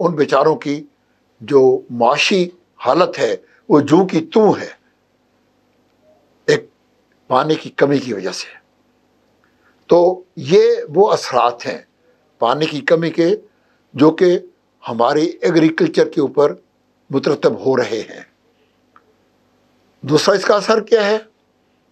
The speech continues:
वो ये है कि जैसा कि आप जानते हैं, हमारे मुल्क की आबादी, जो कि उन्नीस सौ सैंतालीस में क़याम पाकिस्तान के वक्त,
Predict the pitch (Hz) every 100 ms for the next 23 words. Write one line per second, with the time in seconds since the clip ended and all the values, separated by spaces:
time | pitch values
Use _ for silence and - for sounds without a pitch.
0 | - 131 151 170 147 180 - _ _ _
1 | _ _ _ _ _ _ _ _ _ _
2 | - 117 147 - 147 131 120 131 131 123
3 | 107 95 _ _ _ _ _ _ - _
4 | _ _ _ _ _ _ _ _ _ _
5 | - 127 131 139 131 139 147 120 110 110
6 | 107 95 _ _ _ _ _ _ _ _
7 | _ _ _ _ _ _ _ 120 147 156
8 | 156 147 151 - _ _ _ _ _ _
9 | - 208 214 208 - 160 113 135 180 190
10 | 156 120 95 - _ _ _ _ _ _
11 | _ _ _ _ _ _ _ _ _ _
12 | _ - 143 147 - 151 147 - 139 139
13 | - 131 120